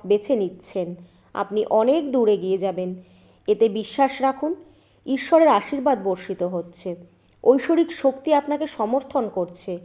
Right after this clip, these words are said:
এখন আপনার সেই স্বপ্নগুলিও সত্য হবে, যা আপনি ভাবতেও পারেননি। আপনি চারদিক থেকে আপনার বন্ধুদের সমর্থন পাবেন। ইউনিভার্সের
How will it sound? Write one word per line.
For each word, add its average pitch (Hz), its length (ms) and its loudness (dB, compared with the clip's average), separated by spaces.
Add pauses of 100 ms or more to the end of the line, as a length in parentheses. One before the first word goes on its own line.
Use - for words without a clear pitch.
(400)
এখন 247 360 0 (140)
আপনার 254 420 -2
সেই 311 320 -2
স্বপ্নগুলিও 269 760 0
সত্য 226 420 -4
হবে, 247 320 0 (420)
যা 220 200 0 (140)
আপনি 226 320 -2
ভাবতেও 208 600 -2
পারেননি। 175 540 -2 (520)
আপনি 226 260 -2 (160)
চারদিক 262 500 0 (120)
থেকে 277 260 -2 (100)
আপনার 233 420 0
বন্ধুদের 214 580 -2
সমর্থন 233 520 -4
পাবেন। 175 360 -4 (680)
ইউনিভার্সের 302 640 2